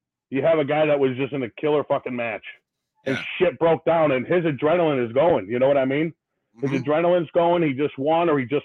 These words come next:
Speaker 1: lost, depending on what's going on. Like, you'll never catch that moment where he's that hot and that fired up. Like,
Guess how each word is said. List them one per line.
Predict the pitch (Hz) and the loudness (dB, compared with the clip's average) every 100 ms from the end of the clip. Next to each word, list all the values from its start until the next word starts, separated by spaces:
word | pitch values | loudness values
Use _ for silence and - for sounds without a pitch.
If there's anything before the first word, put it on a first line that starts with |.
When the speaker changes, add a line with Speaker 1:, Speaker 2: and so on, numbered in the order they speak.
| - | 0
Speaker 1:
lost, | 143 151 - | 0 0 -4
depending | 123 139 143 139 | -6 -4 -2 -2
on | 127 120 127 | -4 -4 -4
what's | 139 - | -4 -2
going | 135 123 | -2 0
on. | 135 151 165 _ _ _ _ _ _ | -2 -4 -6 _ _ _ _ _ _
Like, | 143 143 - _ _ _ _ _ - | 0 0 -4 _ _ _ _ _ 0
you'll | 160 156 | 2 2
never | 160 190 196 170 - - | 2 2 2 0 -4 -6
catch | 185 170 139 - - _ _ 117 110 110 | -2 0 -2 -10 -18 _ _ -20 -20 -6
that | 135 156 165 - _ - _ _ _ _ _ _ _ _ _ _ _ _ _ _ _ _ _ - | -2 0 0 -4 _ -20 _ _ _ _ _ _ _ _ _ _ _ _ _ _ _ _ _ -10
moment | 127 135 139 170 196 190 - _ _ | -6 0 2 2 0 -2 -10 _ _
where | 123 139 | -2 0
he's | 143 113 101 | 0 -2 -2
that | 151 147 135 | -2 -2 -2
hot | 151 156 | -4 -4
and | 120 | -4
that | 139 151 _ | -4 -4 _
fired | - 156 143 | 0 2 4
up. | 127 151 - _ _ _ - | 2 2 -2 _ _ _ 0
Like, | 147 127 | 0 0